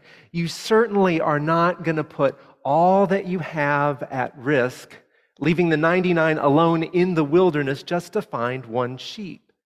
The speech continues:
Maybe one of us would have said to Jesus, "Hey, Jesus, at the end of the day, do you know what the man who leaves the ninety-nine sheep to look for the one sheep, do you know what he has at the end of the day?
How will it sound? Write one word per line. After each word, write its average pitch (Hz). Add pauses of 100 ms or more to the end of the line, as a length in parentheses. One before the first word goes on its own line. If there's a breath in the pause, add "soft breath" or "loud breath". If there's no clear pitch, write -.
(1080)
Maybe 135
one 180
of 156
us -
would 135
have 131
said 196
to 160
Jesus, 127
"Hey, 165
Jesus, 180 (200 loud breath)
at 175
the 185
end 208
of 190
the 170
day, 180 (280 loud breath)
do 147
you 180
know 208
what 214
the 190
man 185
who 165
leaves 175
the 190
ninety-nine 170
sheep 190
to 147
look 180
for 170
the 151
one 170
sheep, 202
do 151
you 165
know 180
what 196
he 175
has 165
at 190
the 139
end 151
of 151
the 127
day? 147